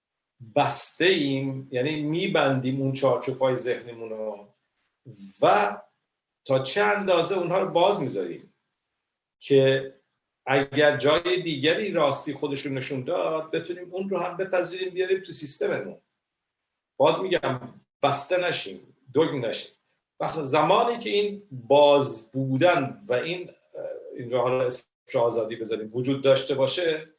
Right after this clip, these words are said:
بنابراین جبر هم جایی نداره، ولی هر کنشی واکنش خودش رو خواهد آورد. بنابراین،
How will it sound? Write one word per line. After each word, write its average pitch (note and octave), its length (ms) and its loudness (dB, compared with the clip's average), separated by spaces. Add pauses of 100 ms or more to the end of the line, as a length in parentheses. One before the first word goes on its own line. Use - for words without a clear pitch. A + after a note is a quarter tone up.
(240)
بنابراین B2+ 540 2
جبر C3+ 440 2
هم C3+ 480 -6 (400)
جایی C3+ 280 4
نداره، G#2+ 400 -4 (140)
ولی G#3 580 -2 (460)
هر G2+ 180 -8
کنشی G3 760 -6
واکنش C3+ 520 0
خودش C#3+ 340 -4
رو C3 120 2
خواهد A2+ 440 -2
آورد. G2+ 320 -10
بنابراین، C3 560 -2